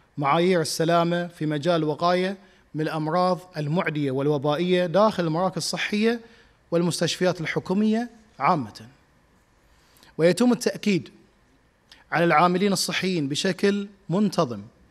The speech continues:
بأهمية الالتزام بقواعد مكافحة العدوى التي أصدرتها منظمة الصحة العالمية بهذا الخصوص.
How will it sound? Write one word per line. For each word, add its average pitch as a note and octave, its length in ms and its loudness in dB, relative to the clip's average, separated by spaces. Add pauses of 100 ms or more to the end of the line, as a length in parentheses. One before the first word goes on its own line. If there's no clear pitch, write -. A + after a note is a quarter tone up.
(360)
بأهمية F3+ 680 2
الالتزام D#3 680 -2 (640)
بقواعد F3 680 4
مكافحة F3 580 -2
العدوى D#3 400 0 (180)
التي D#3 300 -2
أصدرتها F3+ 680 -2 (420)
منظمة E3+ 560 -2
الصحة E3+ 340 -2
العالمية F#3 680 2 (240)
بهذا E3 260 0
الخصوص. C3+ 560 -8